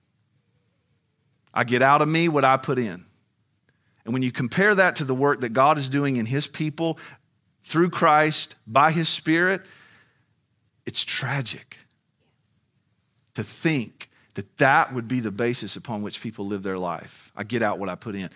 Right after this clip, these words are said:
We work out what God works in, right? And what is it? Let me just point a couple things out there again. He says,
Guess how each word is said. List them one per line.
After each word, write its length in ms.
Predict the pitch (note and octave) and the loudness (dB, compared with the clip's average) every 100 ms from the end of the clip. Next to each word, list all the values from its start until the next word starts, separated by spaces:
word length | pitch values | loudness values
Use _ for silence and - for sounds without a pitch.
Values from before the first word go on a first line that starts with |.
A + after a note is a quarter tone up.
| - - | -16 -6
We 220 | B2+ G3+ | -2 -2
work 500 | C3+ A2 F3 G3+ - | -2 2 2 2 0
out 240 | G#2 F#2+ | -2 -2
what 200 | A2 A2 | -4 -4
God 340 | A2 B2+ A2+ A2+ | 0 2 2 0
works 380 | E3+ F#3+ - B2 | -2 0 -2 -4
in, 280 | F2 - _ _ _ _ _ _ - | -6 -12 _ _ _ _ _ _ -12
right? 300 | A2 B2 C#3+ _ - | -6 -4 -6 _ -8
And 140 | C3 | 0
what 160 | E3 A#3 | 4 4
is 200 | A3+ D3 | 4 2
it? 200 | G#2+ - - | 0 -4 -4
Let 100 | F3+ | 0
me 60 | |
just 220 | A3 A3+ - | 0 0 0
point 260 | G#3+ F3+ | 0 0
a 60 | - - - _ _ _ | -4 -20 -20 _ _ _
couple 220 | - F#3 E3+ | 0 0 0
things 280 | F3+ D3+ | 0 2
out 240 | D#3+ D#3 B2+ | 4 4 4
there 200 | C3 B2+ | 2 2
again. 580 | B2+ A#2+ C#3+ A2 E2+ F#2 _ _ _ _ - _ _ _ _ _ _ _ _ _ | -2 -2 0 -2 -6 -18 _ _ _ _ -20 _ _ _ _ _ _ _ _ _
He 120 | - | 0
says, 600 | E3+ - G#3 F#3+ E3+ - | 4 6 6 6 2 -2